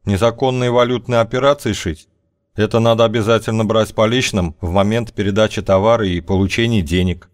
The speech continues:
А если просто с камнями прихватишь, так и статью подходящую не подберешь. Незаконная разработка недр? Два года общего режима, если судья шибко злой.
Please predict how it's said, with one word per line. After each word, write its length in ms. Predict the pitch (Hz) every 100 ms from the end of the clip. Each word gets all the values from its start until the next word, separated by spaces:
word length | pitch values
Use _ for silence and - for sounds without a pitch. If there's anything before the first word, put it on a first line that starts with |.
| _ _ _ _ _
А 120 | 101
если 200 | 107 110
просто 380 | 110 139 143 131
с 60 | -
камнями 420 | 117 113 101 90
прихватишь, 680 | - 104 104 87 - 80 - _
так 200 | - 113
и 20 | 113
статью 420 | - 135 - 98
подходящую 680 | 104 - 107 101 92 - 90
не 80 |
подберешь. 580 | 92 92 104 92 78 - _ _ _ _ _ _ _ -
Незаконная 720 | 113 120 120 127 120 120 117
разработка 600 | 120 120 110 120 - 127
недр? 400 | 127 135 107 - _ _ _ _
Два 320 | 95 98 147
года 360 | 101 123 104 110
общего 340 | - 120 127
режима, 580 | 120 90 95 98 85 - -
если 320 | 95 - 98
судья 420 | - 110 107 92
шибко 360 | - 95 - 107
злой. 380 | 120 90 71